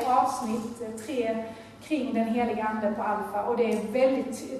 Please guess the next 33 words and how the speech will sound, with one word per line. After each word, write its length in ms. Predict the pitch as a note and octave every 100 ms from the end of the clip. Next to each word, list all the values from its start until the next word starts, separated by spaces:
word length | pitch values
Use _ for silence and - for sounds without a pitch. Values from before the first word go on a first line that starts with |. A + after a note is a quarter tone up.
| -
tydligt, 440 | B3 G#3 A#3 A3+
väldigt 300 | D#4 D#4 -
tydligt 260 | D#4+ C4 C4
med 100 | C4
Jesus, 540 | A#3+ A3 A#3 A#3+ - - -
väldigt 520 | G#3 G#3 B3+ B3 -
tydligt 260 | B3 G#3+ G#3
med 100 | G#3+
den 120 | G#3+
heliga 380 | G#3 A3 G3+ G3
ande. 320 | G3+ F#3+ F3+ - - - - - -
Och 180 | B3 B3
då 100 | -
ska 160 | D4
jag 120 | F4+
säga 160 | F4+ D#4+
att, 100 | D4 - - - -
eh, 120 | C#4+ -
det, 280 | C4 A#3+ B3
de 160 | B3 B3
här 160 | -
tre 100 | E4+
avsnitten, 520 | D#4+ E4 - C4+ B3+ A#3+
de, 220 | G#3+ - - G#3
de, 280 | G#3+ A3 A3+ - C#4
eh, 220 | B3 A#3+
körs 400 | A#3+ F#4 F4+ D4+
ju 60 |
i 320 | C#4+ - D4+ D#4
hela 260 | E4 C4
kyrkan. 480 | - C#4+ E4+ - G#3 - - - - -
Alltså 240 | B3+ B3+
från 220 | - E4+